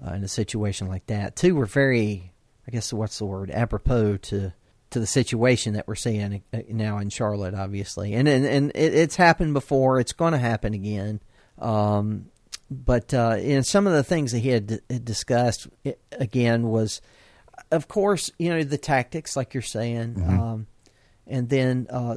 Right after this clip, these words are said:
Speaker 1: like, equipment, like, some of the things that you might need to have with you. And, and in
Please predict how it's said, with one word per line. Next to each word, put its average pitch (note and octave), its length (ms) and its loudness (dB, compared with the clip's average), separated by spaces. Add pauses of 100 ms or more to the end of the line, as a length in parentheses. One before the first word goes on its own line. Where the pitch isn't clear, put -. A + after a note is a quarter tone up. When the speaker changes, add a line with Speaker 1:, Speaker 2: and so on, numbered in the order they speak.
(140)
Speaker 1:
like, B2+ 200 0
equipment, B2 720 -2
like, A#2+ 220 -4
some C3+ 180 -2
of A#2 80 0
the G#2+ 60 -6
things B2 320 -2
that A#2 220 -8
you A#2+ 80 -4
might A#2 240 -4
need A2+ 260 -2
to A2 80 -2
have A2 300 -2
with A#2 260 -2
you. A#2 140 -2 (240)
And, G3 180 2
and G#3 180 4
in G3+ 300 0